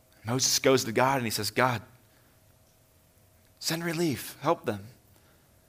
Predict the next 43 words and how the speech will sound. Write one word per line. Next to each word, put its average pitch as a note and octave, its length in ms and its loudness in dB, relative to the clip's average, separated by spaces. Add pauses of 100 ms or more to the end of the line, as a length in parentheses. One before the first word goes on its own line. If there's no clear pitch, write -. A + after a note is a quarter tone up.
(680)
God G2 200 -8
says, F#2+ 400 -6 (960)
"I - 20 -14
want - 160 -6
you A2+ 80 -2
to G2 60 -10
take B2 220 0
a - 40 -2
brazen A#2 480 0
serpent. G#2+ 460 0 (800)
I - 40 -20
want - 160 -10
you G#2+ 60 -4
to - 60 -8
put D3 200 4
it D#3+ 120 2 (260)
on C3+ 460 6
a G2+ 100 -4
tall C#3+ 540 8
pike C#3 420 6
or A2+ 60 2
post. - 560 2 (360)
I A#2+ 40 -4
want C#3 140 0
you E3+ 40 0
to D#3+ 60 4
put D3+ 140 -2
that D#3 100 12
in D3+ 80 6
the C#3+ 60 6
middle F3+ 360 12
of E3+ 100 12
the D#3+ 60 8
camp. D#3+ 460 6
And - 920 -18
you G#2 60 -4
tell F3+ 220 12
the F#3+ 80 10
people F3+ 400 6
that C3+ 160 10
when G3 360 10
they're F3 120 12
bitten, A2+ 520 6